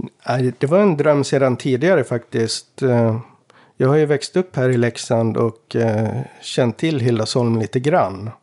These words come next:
Men trott att det var ett övergivet kråkslott länge. Kanske smugit mig in här i ravinerna någon gång.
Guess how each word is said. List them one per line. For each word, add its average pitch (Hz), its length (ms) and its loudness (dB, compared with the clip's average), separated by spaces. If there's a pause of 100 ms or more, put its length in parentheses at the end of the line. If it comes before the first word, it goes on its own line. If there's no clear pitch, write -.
(680)
Men 113 520 0 (160)
trott - 300 -4
att 113 100 -2
det 120 60 -6
var 107 80 -2
ett - 120 -6
övergivet 113 680 -2
kråkslott - 800 -2
länge. 107 480 -6 (680)
Kanske 131 460 -2
smugit 139 480 0
mig 139 180 2
in 139 180 4
här 135 220 2
i 135 100 4
ravinerna 131 640 2
någon 127 180 2
gång. 131 380 2